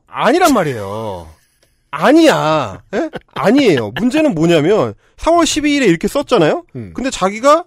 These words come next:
Speaker 1: 그 뒤에 좀 찾아봤겠지?
Speaker 2: 음.
Speaker 1: 아니라는 걸 지도 안 거야. 그래서 사월 이십육 일에 이 사안에 대해서 페이스북에 올릴 때는 말이 좀 달라집니다.
Speaker 2: 아, 그래요?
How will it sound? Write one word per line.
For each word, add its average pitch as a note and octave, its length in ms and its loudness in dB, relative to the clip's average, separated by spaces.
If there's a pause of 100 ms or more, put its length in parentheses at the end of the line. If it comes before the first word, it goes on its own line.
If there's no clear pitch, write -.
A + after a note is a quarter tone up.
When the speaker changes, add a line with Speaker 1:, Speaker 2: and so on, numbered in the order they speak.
(140)
Speaker 1:
그 A3 140 -4
뒤에 A#3+ 200 -4
좀 A3 120 -4
찾아봤겠지? E4+ 720 -4 (220)
Speaker 2:
음. D2+ 180 -20 (260)
Speaker 1:
아니라는 A3+ 540 2
걸 G#3 100 0
지도 D#3 280 -2
안 G#2+ 240 -2
거야. D#2+ 320 -8 (340)
그래서 F3+ 480 -2 (100)
사월 C#4+ 520 0
이십육 D#3+ 560 -4
일에 A#3+ 300 2 (300)
이 F#3+ 160 -8
사안에 A#3 380 0
대해서 F#3 460 -2
페이스북에 G#3 440 -8
올릴 C3 280 -4
때는 C#3+ 280 -6
말이 A#2+ 200 -6
좀 E3 100 -6
달라집니다. A2 640 -6
Speaker 2:
아, D#3 100 0
그래요? E3+ 640 0